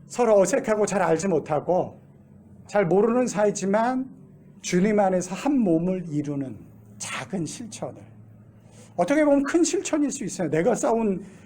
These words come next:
점심인데 이걸 다 내어놓아야 되는, 그래서 저희도 도시락 싸간 거 거기다 주고 다른 데 가서,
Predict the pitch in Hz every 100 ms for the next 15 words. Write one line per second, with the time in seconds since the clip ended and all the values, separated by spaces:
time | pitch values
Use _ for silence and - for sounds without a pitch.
0 | - - - 202 240 233 196 151 143 143
1 | 165 135 147 196 156 - - 170 165 165
2 | 233 254 214 190 175 139 117 107 - -
3 | - - - 170 190 190 151 156 151 151
4 | 202 202 156 139 160 - 208 180 160 -
5 | 135 135 139 - 131 139 147 226 262 269
6 | 285 - -